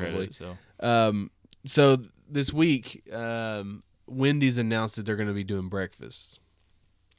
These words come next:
Speaker 2: Hell yeah.
Speaker 1: And so, like, a Baconator breakfast,
Speaker 2: Yeah.
Speaker 1: basically. Um, and it got me thinking, uh, we may have talked about it on the show with Jacob before, but Jacob's not here. Um, your favorite, like, li-, like, the top tier, like,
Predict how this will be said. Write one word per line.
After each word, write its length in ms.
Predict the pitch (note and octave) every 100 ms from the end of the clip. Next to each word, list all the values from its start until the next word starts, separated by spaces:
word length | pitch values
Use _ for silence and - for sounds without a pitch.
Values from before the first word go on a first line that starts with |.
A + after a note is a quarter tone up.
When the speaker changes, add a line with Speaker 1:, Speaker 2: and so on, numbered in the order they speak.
| _ -
Speaker 2:
Hell 140 | F2 E2+
yeah. 60 |
Speaker 1:
And 120 | A2+ -
so, 240 | G#2+ G2+
like, 160 | G2+ G#2
a 40 |
Baconator 540 | F#2 G#2+ G2+ F#2+ F#2 E2
breakfast, 440 | D#2+ - - -
Speaker 2:
Yeah. 80 | E2
Speaker 1:
basically. 460 | C#2+ D#2+ - E2 - - - - - -
Um, 640 | - G#2+ G#2 G#2 G2+ F#2+ F#2+ - _ _ _ G#2
and 520 | G#2 G#2 G#2 G#2 G#2
it 80 | A2
got 180 | A#2 A2
me 120 | B2
thinking, 540 | D3+ D3 A#2+ G#2+ G#2
uh, 120 | G#2 C#3+
we 140 | E3
may 100 | G3+
have 120 | E3
talked 200 | B2+ A#2+ G#2+
about 120 | G#2
it 40 |
on 80 | G2
the 40 |
show 160 | F#2 G2
with 100 | F#2
Jacob 260 | F#2 F#2+ F2
before, 300 | E2+ F2+ F2
but 240 | E2+ F2 _ _ _ _ -
Jacob's 300 | F#2 D#2+ F2
not 100 | G2
here. 180 | C3+ C3+ - - _ -
Um, 500 | A2 G#2+ G#2 G#2 - -
your 360 | A#2 A#2 A#2+ B2
favorite, 680 | - C#3 D#3 C#3+ D3 C#3+ -
like, 180 | A2+ A#2
li-, 300 | B2+ C#3+ C#3
like, 360 | B2+ A#2 A2 A2+
the 80 |
top 380 | G#2 C#3 B2+ -
tier, 420 | - G#2+ G2+ G2
like, 200 | G2 F#2+